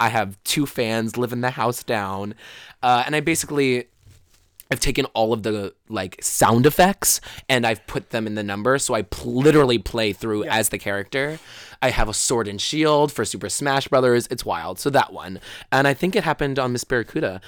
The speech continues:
Speaker 1: Uh, it was, um, I won by one point. And, uh, performance was times four. And even though I didn't win performance, I think I, I, people were very, had never, most of the people there
Speaker 2: Yeah.
Speaker 1: had never seen me perform. Most of the people there never heard of me.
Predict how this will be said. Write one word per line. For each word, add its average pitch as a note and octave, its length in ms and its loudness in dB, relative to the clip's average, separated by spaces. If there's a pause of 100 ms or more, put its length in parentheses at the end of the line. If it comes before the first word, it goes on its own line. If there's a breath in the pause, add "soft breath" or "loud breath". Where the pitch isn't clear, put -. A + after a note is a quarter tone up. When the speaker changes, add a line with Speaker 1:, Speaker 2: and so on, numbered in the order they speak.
(240 loud breath)
Speaker 1:
Uh, A2+ 380 0
it A#2+ 140 -6
was, A#2 500 -2 (100)
um, G#2+ 560 -2
I A#2+ 60 0
won C#3+ 200 2
by C#3 120 4
one A2 300 0
point. A2 380 -4 (520 loud breath)
And, A2 720 -2
uh, G2+ 300 -2
performance A#2+ 880 0
was G2+ 160 0
times F#2+ 400 -8
four. G#2 340 -4
And A2+ 220 -6
even C#3 140 -4
though D3 140 0
I A#2+ 60 0
didn't A2 240 -8
win G#2 220 -10
performance, C3 600 -6
I A2 120 -4
think A2+ 240 -4
I, G#2+ 80 -4 (240)
I, A#2 260 -4 (300 loud breath)
people C#3+ 240 2
were A#2 120 2
very, A2+ 340 -2
had A#2+ 120 -6
never, A#2 240 -4 (260)
most G#3 280 4
of - 60 -2
the E3 60 -4
people C3+ 280 -6
there E3 260 -8
Speaker 2:
Yeah. C#3 200 -14
Speaker 1:
had D3 140 2
never C3 300 4
seen G#2 220 -2
me F#2+ 80 -4
perform. D2+ 500 -14 (240 loud breath)
Most F3 220 4
of D#3 80 -4
the B2 40 -6
people A#2 220 -2
there A2 160 2
never G#2 240 -4
heard E3+ 240 0
of F#2+ 100 -6
me. F2 220 -8